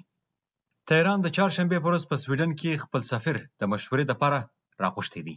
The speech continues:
ایران دغه کار له هغه وروسته په دې اعتراض کړی چې د ایران د بندیخانې یو پخوانی چارواکی حامد نوري ته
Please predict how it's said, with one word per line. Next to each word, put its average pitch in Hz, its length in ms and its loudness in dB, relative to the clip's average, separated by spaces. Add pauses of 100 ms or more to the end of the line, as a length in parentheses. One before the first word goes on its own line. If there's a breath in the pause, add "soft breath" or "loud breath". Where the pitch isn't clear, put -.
(460)
ایران 147 360 2
دغه 127 220 2
کار 147 180 4
له 123 80 4
هغه 117 120 0
وروسته 147 220 -2 (100)
په 113 60 -4
دې 135 120 2
اعتراض 160 380 2
کړی 180 180 2 (440 soft breath)
چې 143 120 -4
د 147 100 -2
ایران 185 260 4 (120)
د 139 120 2
بندیخانې 123 460 0
یو 127 180 2
پخوانی 113 360 0
چارواکی 131 500 2 (260)
حامد 104 300 0
نوري 127 180 0
ته 165 60 0